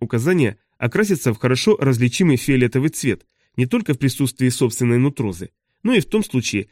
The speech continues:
если наблюдаемые молекулы вернутся к классическим формам на более поздних стадиях превращения. Будут, так сказать, спасены в процессе переваривания.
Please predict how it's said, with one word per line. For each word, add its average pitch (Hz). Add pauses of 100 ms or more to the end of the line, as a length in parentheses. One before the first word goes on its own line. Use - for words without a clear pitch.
(160)
если 131
наблюдаемые 131
молекулы 131
вернутся 135
к -
классическим 139
формам 110 (200)
на 127
более 139
поздних 123
стадиях 110
превращения. 120 (600)
Будут, 139
так 131
сказать, 131
спасены 139
в -
процессе 123
переваривания. 98